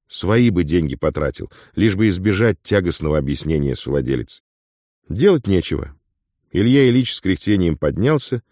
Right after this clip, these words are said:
Удивительно быстро проходит молодость, что своя, что вторая, дарованные памятью близких людей,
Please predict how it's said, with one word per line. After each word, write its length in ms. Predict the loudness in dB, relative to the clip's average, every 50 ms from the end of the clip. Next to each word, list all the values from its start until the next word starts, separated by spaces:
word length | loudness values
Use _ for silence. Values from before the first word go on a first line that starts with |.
| _ _ _ _ _ _ _ _
Удивительно 480 | -4 -2 0 0 0 0 0 0 0
быстро 440 | 0 2 0 0 0 -2 -2 -4 -4
проходит 480 | -2 -2 -4 -2 -2 -2 -2 -2 -2 -2
молодость, 440 | 0 0 0 0 0 -2 -6 -8 -12
что 240 | -12 -6 -4 -4
своя, 460 | -4 -2 0 0 2 2 2 0 0 -4
что 220 | -6 -6 -8 -8
вторая, 520 | -6 -4 -2 0 0 2 2 0 0 -2
дарованные 560 | -2 -2 0 0 2 0 0 0 -2 -2 -4 -4
памятью 440 | -2 -2 -2 -2 -4 -4 -4 -4
близких 400 | -2 -2 -2 -4 -4 -6 -10 -6
людей, 400 | -6 -4 -2 2 2 2 2 0